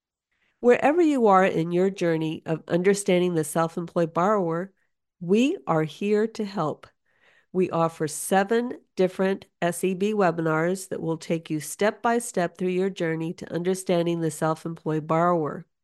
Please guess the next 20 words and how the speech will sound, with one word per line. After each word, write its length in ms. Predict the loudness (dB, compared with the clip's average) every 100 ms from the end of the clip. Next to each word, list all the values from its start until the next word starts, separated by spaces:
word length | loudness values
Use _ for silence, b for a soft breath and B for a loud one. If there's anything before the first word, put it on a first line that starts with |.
| _ b b b b b _
We 160 | -4 -4
take 460 | -2 2 2 2
the 80 | -2
mystery 680 | 2 4 4 2 0 0 2
out 200 | 2 2
of 140 | 2
reviewing 520 | 0 0 2 2 0
tax 400 | -2 -2 -2 -4
returns 560 | -10 -4 -2 0 -2 -4
and 160 | -10 -2
analyzing 720 | 0 2 4 4 2 0 0
businesses 720 | 0 0 0 -2 -2 -4 -6 b b b _
for 160 | 2 2
stability 720 | 0 -4 2 4 6 4 2
of 120 | 0 0
earnings 500 | 0 2 0 -2 -6 -6
and 180 | -6
continuance 720 | -6 -6 -2 0 0 0 -2 -6
of 140 | -4
income. 560 | -4 -4 -6 -8 -8